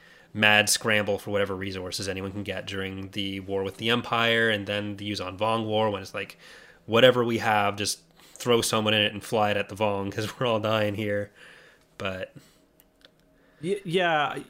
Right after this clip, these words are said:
Speaker 2: I think that's a good point. I, I think it makes a lot more sense, like, like, Solo Command, for example, uses two or three Star Destroyers in it plus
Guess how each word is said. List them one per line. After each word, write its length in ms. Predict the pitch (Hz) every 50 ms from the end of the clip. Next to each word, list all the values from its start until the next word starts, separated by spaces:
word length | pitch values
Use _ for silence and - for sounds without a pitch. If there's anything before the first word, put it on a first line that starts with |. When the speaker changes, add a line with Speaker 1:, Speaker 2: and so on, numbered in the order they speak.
| - _ -
Speaker 2:
I 60 | 147
think 80 | 147 -
that's 160 | 185 180 - -
a 20 |
good 140 | - 127 -
point. 200 | - 120 120 - -
I, 140 | 135 147 -
I 60 | 151
think 180 | 139 - 202 208
it 60 | 202
makes 180 | 196 196 - -
a 40 | 156
lot 140 | 147 143
more 160 | 139 143 135 127
sense, 380 | - 139 127 123 123 - -
like, 260 | 127 113 110 107 - - - - - - - - - -
like, 140 | 156 143 -
Solo 440 | - - 175 175 170 170 165 165
Command, 420 | 143 - 151 123 120 117 113 110 107
for 180 | - 117 113
example, 640 | 110 104 104 117 110 107 - - - - 117 113 113 - - - - -
uses 520 | 120 120 120 117 113 117 113 107 101 -
two 200 | - - 127 120
or 60 | 113
three 200 | 110 - 120 113
Star 240 | 104 - 113 107 107
Destroyers 460 | 104 104 - - 113 110 107 107 104
in 80 | 110 107
it 140 | 107 - -
plus 600 | - - 113 110 107 104 - - - - -